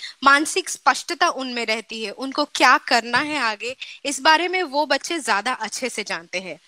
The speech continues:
Brain derived neurotrophic factor release होता है, जो कि neurons को, नसों को, जो brain को पहुंचती है, उनको repair और protect करती है।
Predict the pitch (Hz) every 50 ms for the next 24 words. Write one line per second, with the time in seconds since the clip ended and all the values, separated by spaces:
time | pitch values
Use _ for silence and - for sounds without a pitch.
0 | _ - - - - - - - - - - - - - _ _ _ _ - 226
1 | 233 311 339 381 403 403 415 381 370 370 381 392 330 320 294 294 302 359 302 311
2 | 339 330 - 370 330 - - 302 240 240 _ - 311 311 254 254 233 220 226 233
3 | - 240 202 - - 202 214 240 320 466 466 302 233 277 294 320 311 - 392 370
4 | 320 277 262 262 277 277 320 349 392 403 370 - - - - 247 240 277 392 508
5 | - - - - - - - 254 262 285 311 320 - - 453 427 - 311 285 247
6 | 247 269 262 202 202 226 269 285 294 311 302 - 294 - - 226 233 240 233 -
7 | - - 294 285 302 349 381 - - - - - _ - 302 330 339 - 381 381
8 | 277 254 240 - - 269 269 277 294 285 - 240 247 294 - - 254 190 - 185
9 | 170 - - - - 175 165 - - 170 170 180 147